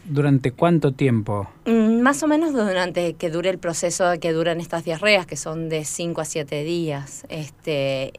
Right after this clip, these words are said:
Speaker 2: hasta que veamos que cambiaron las características de esas deposiciones.
Speaker 1: Lo que hay que contar también a los papás que por ahí el nene se repone, no sigue con diarrea,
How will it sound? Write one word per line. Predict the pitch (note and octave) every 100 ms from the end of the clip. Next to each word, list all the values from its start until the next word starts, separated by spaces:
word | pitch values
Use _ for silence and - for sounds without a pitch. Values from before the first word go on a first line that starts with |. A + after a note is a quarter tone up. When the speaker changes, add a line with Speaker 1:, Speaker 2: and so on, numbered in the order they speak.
| -
Speaker 2:
hasta | E3+ - A3+
que | G#3+
veamos | E3+ D#3+ E3 A3+
que | -
cambiaron | F3 D3 D3 D3 D3+
las | D3+
características | - C#3 C#3 C#3 C#3 - C#3
de | C#3
esas | C#3 C3+
deposiciones. | C#3+ - C3+ C#3 - C3 C#3 C3+
Speaker 1:
Lo | D3 C3+
que | D#3
hay |
que | C#3+
contar | D3+ C#3 D3
también | C#3+ D3
a |
los | C#3
papás | B2+ D3+ D#3+
que | D3
por | B2 B2
ahí | C#3+ C3+
el | B2+
nene | C#3 C3+
se | - A#2
repone, | B2 A#2+ C#3 C#3 C#3 C3+
no | B2+ C3+
sigue | C#3 C#3+ C#3+ C3+
con | C3 B2+
diarrea, | C3 C3 C#3 C#3+ C#3 C#3 C#3+